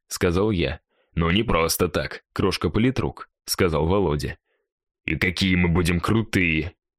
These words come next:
«Да, Борька, мы будем крутые. Нас будут награждать на межгалактических съездах». «Да, Борька.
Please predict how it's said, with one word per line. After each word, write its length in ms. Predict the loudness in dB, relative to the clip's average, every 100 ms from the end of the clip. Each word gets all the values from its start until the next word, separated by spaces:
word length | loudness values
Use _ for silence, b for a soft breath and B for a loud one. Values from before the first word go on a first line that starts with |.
| _ -4
«Да, 300 | 0 2 2
Борька, 520 | 0 -2 -4 -10 -10 _ _
мы 160 | -2 2
будем 280 | 2 2 0
крутые. 640 | 0 0 -2 -2 -4 -10 _ _ _ _ _
Нас 240 | -2 0 2
будут 280 | 0 0
награждать 680 | 0 0 0 2 2 0 -2 b -2
на 140 | 0
межгалактических 880 | 2 2 2 0 0 -2 0 -2 0
съездах». 680 | 0 2 2 0 -2 -4 -8 _ _ _
«Да, 280 | 0 2 2
Борька. 460 | 0 -2 -2 -8